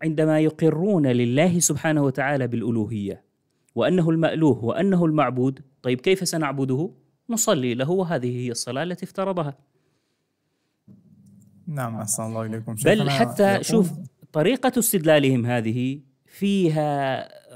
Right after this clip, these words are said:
Speaker 1: رد لكثير من أصول الإسلام. يعني الذي يجحد اليوم الآخر كافر ولا مو كافر؟
Speaker 2: كافر، شيخ.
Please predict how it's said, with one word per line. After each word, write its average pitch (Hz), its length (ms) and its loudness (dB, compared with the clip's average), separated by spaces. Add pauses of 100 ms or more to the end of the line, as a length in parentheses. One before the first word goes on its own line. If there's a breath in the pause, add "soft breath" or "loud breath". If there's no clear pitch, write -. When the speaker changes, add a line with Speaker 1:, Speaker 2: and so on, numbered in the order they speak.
(120)
Speaker 1:
رد 147 420 0
لكثير 180 600 0
من 131 180 0
أصول 110 300 -6
الإسلام. - 520 -12
يعني 131 400 -4 (840 soft breath)
الذي 175 300 4
يجحد 214 320 2
اليوم 165 320 2
الآخر - 500 -6 (800)
كافر 196 300 2
ولا 185 160 2
مو 127 140 0
كافر؟ 104 380 -6 (1500)
Speaker 2:
كافر، 123 300 -6
شيخ. 113 200 -14